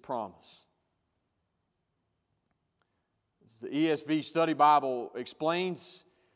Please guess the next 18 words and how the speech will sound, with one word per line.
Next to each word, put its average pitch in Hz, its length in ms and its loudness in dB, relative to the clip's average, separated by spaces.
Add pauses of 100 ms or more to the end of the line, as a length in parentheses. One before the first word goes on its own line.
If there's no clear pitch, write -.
(280)
a 110 80 -2
promise 208 520 2
is 160 120 0
a 156 60 -2
word 180 300 4
from 165 220 -8
God 165 340 8
that 139 160 0
will 175 160 2
be 180 180 2
fulfilled 180 480 0
by 127 140 4
God. 113 320 -2
It's 151 140 -6
the - 80 -12
opposite 160 500 4
of 135 100 -8
flesh. 135 420 -6